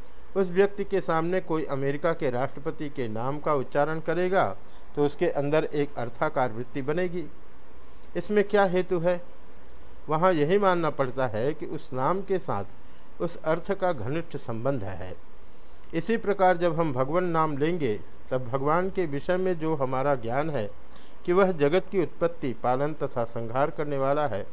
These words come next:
तदाकार वृत्ति हमारे मन में बनेगी, वह हमें मूल कारण में ले जाएगी। इससे कार्य रूपी जगत की सत्यता का संस्कार दूर हो जाएगा। यही नाम में विलक्षणता है।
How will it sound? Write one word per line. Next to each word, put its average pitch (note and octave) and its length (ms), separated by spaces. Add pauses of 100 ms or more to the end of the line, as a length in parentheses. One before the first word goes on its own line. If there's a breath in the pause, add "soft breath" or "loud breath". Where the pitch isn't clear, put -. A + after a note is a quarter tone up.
(460 loud breath)
तदाकार F#3 480
वृत्ति D3+ 320
हमारे B2 400
मन B2+ 180
में D3+ 220
बनेगी, D3+ 400 (720 loud breath)
वह F#3+ 240
हमें F#3 200
मूल E3+ 340
कारण E3 380
में D#3+ 180
ले C3+ 160
जाएगी। D#3+ 460 (640)
इससे E3+ 300
कार्य E3 300
रूपी E3+ 360
जगत C#3 380
की D3+ 100
सत्यता C3+ 520
का C#3+ 140
संस्कार A#2+ 640 (520 loud breath)
दूर F3 200
हो D#3+ 140
जाएगा। D3+ 480 (600 loud breath)
यही F#3 240
नाम F3 240
में F#3 180
विलक्षणता B2 640
है। F#2+ 240